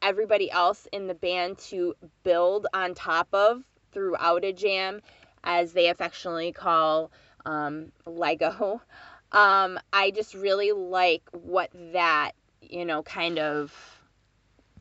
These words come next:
allows them to build. Opening right up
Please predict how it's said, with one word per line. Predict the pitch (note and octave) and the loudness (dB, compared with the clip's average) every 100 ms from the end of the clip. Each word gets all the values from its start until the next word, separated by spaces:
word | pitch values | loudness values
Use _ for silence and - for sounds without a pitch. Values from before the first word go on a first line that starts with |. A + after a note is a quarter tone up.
| - | -2
allows | F3+ F3 E3 F3 E3 D#3 E3+ E3+ | 0 0 2 4 4 4 0 -4
them | E3+ D#3 D3 D3+ - | -2 -2 -2 -6 -12
to | - F3 D3+ D3 - D#3+ - | -10 -6 -4 -6 -10 -10 -2
build. | D#3+ A#2 E3+ - _ _ _ _ _ _ _ - - - | 0 0 -4 -10 _ _ _ _ _ _ _ -20 -16 4
Opening | A#3 C4 D4+ C4+ A3 G#3+ - | 6 6 0 -4 -4 -8 -10
right | F3+ F3+ G3+ A#3 | -10 -2 0 2
up | G3+ G3 | 2 0